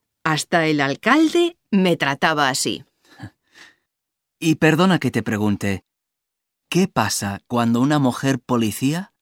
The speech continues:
Speaker 2: va a tener un hijo?
Speaker 1: Bueno, eh, trabajamos las mismas horas de siempre, pero en vez de hacer trabajos afuera,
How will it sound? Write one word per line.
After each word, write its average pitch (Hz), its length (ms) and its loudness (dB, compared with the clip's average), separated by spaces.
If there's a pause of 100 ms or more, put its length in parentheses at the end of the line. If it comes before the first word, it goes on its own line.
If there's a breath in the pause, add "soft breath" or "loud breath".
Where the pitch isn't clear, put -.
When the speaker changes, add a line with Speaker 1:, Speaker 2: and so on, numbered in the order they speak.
(300)
Speaker 2:
va 120 300 2
a 117 40 0
tener 113 360 0
un 107 100 0
hijo? 104 400 -4 (960)
Speaker 1:
Bueno, 185 480 -2 (600)
eh, 160 160 -10
trabajamos 180 840 -2
las 147 220 -2
mismas 160 480 -4
horas 175 360 0
de 131 140 -6
siempre, 233 680 0 (500)
pero 311 420 0 (240)
en 175 200 -4
vez 156 180 -2
de 202 140 -2
hacer 208 340 -2
trabajos 190 880 -2
afuera, 269 600 0